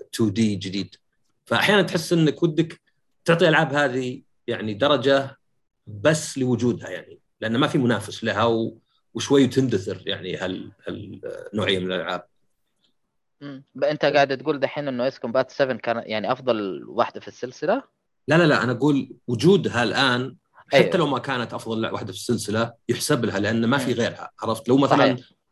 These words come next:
Speaker 1: في شركات منافسة تطلع ألعاب كذا طيارات أركيدية
Speaker 2: كانت
Speaker 1: زيها.
Speaker 2: هوكس. كانت هوكس يعني صلحت، هوكس أنا لما نزل يعني توقعت إنه السابع، بما إنه هوكس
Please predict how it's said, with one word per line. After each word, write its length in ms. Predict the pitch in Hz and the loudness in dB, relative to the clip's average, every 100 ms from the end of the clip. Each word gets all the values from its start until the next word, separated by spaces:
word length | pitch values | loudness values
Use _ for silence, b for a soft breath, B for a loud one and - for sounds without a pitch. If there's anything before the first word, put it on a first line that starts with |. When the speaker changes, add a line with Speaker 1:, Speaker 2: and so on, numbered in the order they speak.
| _ | _
Speaker 1:
في 140 | 175 | 2
شركات 420 | 165 156 - 113 | 4 4 2 0
منافسة 360 | 120 135 123 107 | 2 2 2 -4
تطلع 300 | 98 117 104 | -4 -2 0
ألعاب 280 | 104 113 110 | 0 0 -2
كذا 480 | 101 107 98 90 - - _ | -4 -8 -6 -6 -10 -20 _
طيارات 420 | - 113 113 117 113 | 0 2 4 2 0
أركيدية 500 | 107 110 104 113 98 | -4 -4 0 2 6
Speaker 2:
كانت 280 | 226 214 | 8 8
Speaker 1:
زيها. 160 | 113 190 | 6 6
Speaker 2:
هوكس. 400 | 214 - - - - _ _ _ _ _ _ _ | 6 4 -14 -20 -20 _ _ _ _ _ _ _
كانت 320 | _ 185 170 - | _ 2 2 0
هوكس 520 | 190 - - - _ | -4 -4 -20 -20 _
يعني 320 | 117 113 113 | -10 -8 -10
صلحت، 640 | 107 156 151 - 127 - _ - | -8 -6 -4 -4 -6 -8 _ -14
هوكس 440 | 85 90 165 - | -10 0 -2 2
أنا 160 | 175 165 | 0 0
لما 280 | 151 135 131 | -2 -2 -4
نزل 300 | 165 170 123 | -4 -6 -2
يعني 200 | 117 113 | -2 -2
توقعت 400 | 131 - 156 151 | -6 -2 -2 -2
إنه 120 | 131 | -10
السابع، 500 | - 151 143 110 95 B B B | -6 0 0 0 -4 B B B
بما 240 | 113 113 127 | -6 -4 -4
إنه 140 | 135 | -2
هوكس 440 | 143 151 - - | -4 -6 -14 -20